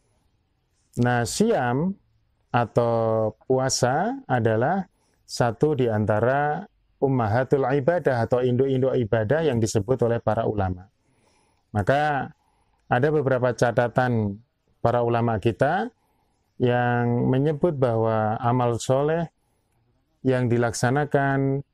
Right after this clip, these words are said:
di sepuluh awal Dzulhijjah itu diantaranya adalah siam. Seperti seorang faqih,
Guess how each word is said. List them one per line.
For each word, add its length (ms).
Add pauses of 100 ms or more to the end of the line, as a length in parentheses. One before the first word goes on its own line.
di 160
sepuluh 400
awal 400
Dzulhijjah 640
itu 400
diantaranya 720
adalah 400 (240)
siam. 560 (1040)
Seperti 640
seorang 400
faqih, 560